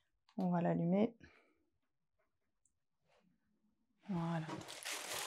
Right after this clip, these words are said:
On va retirer ceci pour ne pas être gêné. Voilà.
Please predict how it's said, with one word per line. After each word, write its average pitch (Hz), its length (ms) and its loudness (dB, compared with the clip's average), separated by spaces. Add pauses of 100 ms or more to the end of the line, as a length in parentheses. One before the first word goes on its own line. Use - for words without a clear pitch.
(460)
On 196 40 -4
va 180 100 -4
retirer 202 300 2
ceci 208 400 6
pour 202 180 2
ne 190 100 8
pas 196 260 8
être 185 280 4 (720)
gêné. 214 640 12 (2250)
Voilà. 214 200 12